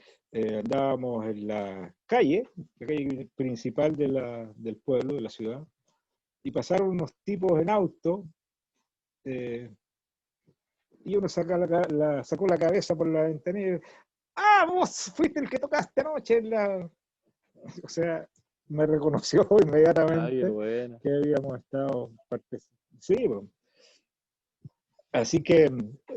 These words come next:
Speaker 1: fue bo-, bonito eso, muy bo-, muy bonito.
Speaker 2: Bueno.
Speaker 1: Otra, otra de las, de los escenarios, o, o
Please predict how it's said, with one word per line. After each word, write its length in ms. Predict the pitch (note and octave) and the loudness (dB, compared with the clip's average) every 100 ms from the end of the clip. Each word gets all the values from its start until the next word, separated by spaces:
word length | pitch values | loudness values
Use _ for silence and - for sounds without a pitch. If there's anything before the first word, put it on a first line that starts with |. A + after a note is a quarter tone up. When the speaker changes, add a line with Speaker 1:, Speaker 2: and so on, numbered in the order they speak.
| C3 - | -10 2
Speaker 1:
fue 240 | E3+ F3 | 4 4
bo-, 240 | D#3 D3+ | 0 -4
bonito 500 | C#3 C#3 F3+ G3+ A2+ | 0 2 2 0 -2
eso, 240 | G#2+ - - _ _ | -4 -8 -16 _ _
muy 220 | C#3+ D3+ | -12 -10
bo-, 120 | C3 | -10
muy 200 | C3 C3 | -12 -12
bonito. 400 | A#2 A2 A2 _ _ _ _ _ _ _ _ _ _ _ G#2 | -10 -10 -12 _ _ _ _ _ _ _ _ _ _ _ -20
Speaker 2:
Bueno. 260 | G2+ G#2+ - | -20 -8 0
Speaker 1:
Otra, 380 | F3+ A3 A3 F3+ | 4 6 6 6
otra 380 | F#3+ G#3 A3 G#3 | 4 6 6 6
de 100 | F#3+ | 6
las, 240 | F3+ E3+ | 4 2
de 120 | D#3+ D#3 | 2 2
los 320 | D#3+ D#3 D3 | 4 4 0
escenarios, 460 | - D3 E3 F3 D#3 | -4 -4 -2 -2 -4
o, 40 | |
o 280 | D#3 - B2+ | -6 -4 -4